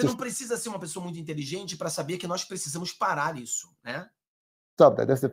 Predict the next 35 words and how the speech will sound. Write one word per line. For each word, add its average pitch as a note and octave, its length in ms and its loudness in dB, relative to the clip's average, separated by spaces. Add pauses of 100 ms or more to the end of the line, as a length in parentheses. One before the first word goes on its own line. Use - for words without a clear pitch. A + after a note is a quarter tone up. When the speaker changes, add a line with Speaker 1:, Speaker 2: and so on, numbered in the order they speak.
Speaker 1:
first D#3+ 220 8
thing C3+ 180 6
you G2+ 60 0
have F#2 80 -4
to - 100 -2
do. D#3 140 2
Speaker 2:
A C#3 40 -6
primeira G#3 320 0
coisa E3+ 200 -4
que D3 80 -6
a - 20 -2
gente C3+ 120 -8
faz. - 380 -14
Speaker 1:
When C3+ 200 12
we C3 100 12
did, G3 240 12
when C3 180 10
we C3 80 8
did G3 240 10
that, G#2+ 280 6 (380)
Speaker 2:
Quando G3+ 240 -4
nós C#4+ 180 2
Speaker 1:
we - 60 -6
Speaker 2:
fizemos E3 320 4
Speaker 1:
got B2+ 200 10
Speaker 2:
isso, - 140 -4
Speaker 1:
huge F3+ 320 8
condemnations. A2 800 4 (180)
Speaker 2:
nós F#3+ 400 -4
fomos G#3 500 -10 (140)
condenados. F#3 1400 -8 (1000)
Quando C3 200 -8
nós A#3+ 280 4
fizemos D#3 480 -4
isso, E3+ 320 -8